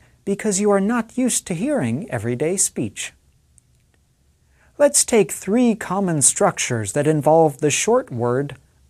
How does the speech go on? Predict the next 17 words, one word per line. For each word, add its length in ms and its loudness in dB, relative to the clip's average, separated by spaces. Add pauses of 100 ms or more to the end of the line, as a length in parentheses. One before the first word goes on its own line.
(140)
of. 540 -4 (720)
A 160 0
lot 480 2
of, 460 0 (560)
kind 400 0
of, 420 -2 (540)
out 400 -2
of. 440 -8 (920)
Let's 200 -2
start 460 2
with 340 -6 (140)
a 140 0
lot 320 -2
of. 440 -8 (840)
In 180 0
careful 440 0
speech, 540 -8